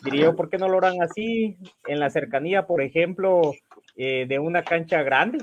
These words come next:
Obviamente ahorita el tema de Cayalá creo que está muy lejos, pero la mayoría de jugadores, bueno, algunos no sé si todavía residen en Cayalá, pero otros zona nueve y cuatro tendrían a la mano acercarse a algún complejo, por lo menos para ejercitarse, ¿verdad?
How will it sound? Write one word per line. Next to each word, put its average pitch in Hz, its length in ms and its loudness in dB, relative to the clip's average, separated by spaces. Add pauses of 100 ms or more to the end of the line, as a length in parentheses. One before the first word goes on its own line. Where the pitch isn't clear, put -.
(120)
Obviamente 175 380 -4
ahorita 170 220 -2
el 170 80 -2
tema 175 200 -2
de 165 60 -8
Cayalá 147 340 0
creo 170 120 -2
que 160 120 -8
está 156 160 -6
muy 160 160 -4
lejos, 208 380 -4
pero 156 260 -2
la 135 100 0
mayoría 135 340 -2
de 165 60 -6
jugadores, 165 520 0 (360)
bueno, 151 160 -4
algunos 165 500 -2
no 151 120 -4
sé 160 140 -4
si 151 100 -14
todavía 143 240 0
residen 139 300 -4
en 135 80 -10
Cayalá, 139 540 0
pero 151 180 0
otros 151 220 -4
zona 156 220 -2
nueve 160 220 2
y 160 80 -6
cuatro 226 480 2 (360)
tendrían 160 400 -2
a 156 60 2
la 139 120 0
mano 151 240 -2
acercarse 156 500 -4
a - 20 0
algún 147 260 -4
complejo, 160 540 0
por 135 140 -8
lo 127 80 -6
menos 147 260 -10
para 127 180 -4
ejercitarse, 147 720 -2
¿verdad? 127 300 -2